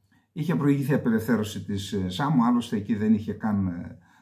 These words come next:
Τούρκους, ελάχιστους είχε. Κινήθηκαν λοιπόν στην, ε, Χίο.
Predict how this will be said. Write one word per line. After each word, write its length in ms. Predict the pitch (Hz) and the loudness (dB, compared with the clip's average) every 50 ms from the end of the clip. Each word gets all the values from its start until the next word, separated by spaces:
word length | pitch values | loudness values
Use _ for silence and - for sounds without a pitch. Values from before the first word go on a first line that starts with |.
| _ _ _ | _ _ _
Τούρκους, 400 | - 113 107 107 - 101 - 117 | -4 -4 -4 -4 -8 -6 -4 -2
ελάχιστους 540 | 101 104 104 104 101 - - - - - | 0 2 2 0 -2 -4 -12 -16 -12 -6
είχε. 400 | - 165 175 185 226 220 - - - - _ _ _ _ _ _ _ _ _ _ | -4 -2 2 2 2 2 0 -4 -14 -20 _ _ _ _ _ _ _ _ _ _
Κινήθηκαν 580 | - 151 143 175 196 196 - 156 - - 131 | -4 0 2 2 2 2 2 -4 -2 2 4
λοιπόν 320 | 120 117 113 - 135 127 120 | 4 4 4 2 2 2 2
στην, 360 | - - - 123 110 107 107 | 0 0 0 2 4 4 4
ε, 680 | 104 101 101 101 98 95 95 92 92 92 90 87 87 98 | 2 2 0 0 0 0 -2 -2 -2 -4 -4 -6 -8 -10
Χίο. 560 | 95 - - 160 190 220 233 262 262 - - | -8 -4 0 2 4 4 4 4 2 -2 -8